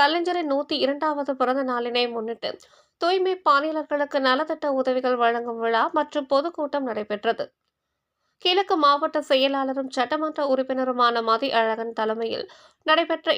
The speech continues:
இந்த பொதுக்கூட்டத்திற்கு தமிழக உணவுத்துறை அமைச்சரும் கழக துணை பொதுச் செயலாளருமான திருச்சி சிவா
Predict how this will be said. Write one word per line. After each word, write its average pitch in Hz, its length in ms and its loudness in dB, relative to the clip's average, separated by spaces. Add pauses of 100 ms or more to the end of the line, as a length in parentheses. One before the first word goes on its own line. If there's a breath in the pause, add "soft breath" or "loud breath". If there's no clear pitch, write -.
இந்த 285 120 -2 (120)
பொதுக்கூட்டத்திற்கு 285 800 -2 (520)
தமிழக 349 540 2
உணவுத்துறை 294 480 0
அமைச்சரும் 269 540 0
கழக 294 320 2
துணை 254 320 -2
பொதுச் 247 260 -4
செயலாளருமான 233 840 -2 (480 soft breath)
திருச்சி 330 400 -2
சிவா 320 220 2